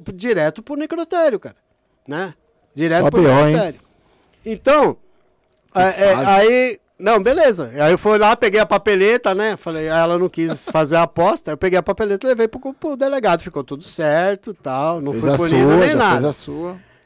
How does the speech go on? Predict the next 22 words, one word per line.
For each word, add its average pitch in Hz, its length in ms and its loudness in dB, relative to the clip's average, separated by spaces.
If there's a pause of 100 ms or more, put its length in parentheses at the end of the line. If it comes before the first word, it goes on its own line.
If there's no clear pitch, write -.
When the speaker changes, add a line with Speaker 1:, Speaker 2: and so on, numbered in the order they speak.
(260)
Speaker 1:
Então, 190 460 0
é, 202 220 2
mas 170 220 0
aí 190 180 2
eu, 226 260 2
o, 185 80 -2
o 185 240 -8
que 220 80 -2
acontece? 170 600 -4 (160)
Aí 147 240 -4
eu 196 180 2
escre-, 180 240 -8
aí 156 140 2
eu 208 160 0
escrevi 165 320 -6
pra 139 160 -4
ela 127 180 -4
lá, 120 140 -8
eu, 123 100 -8 (160)
eu 113 180 -18 (160)
digitei 123 460 -12
lá. 101 160 -14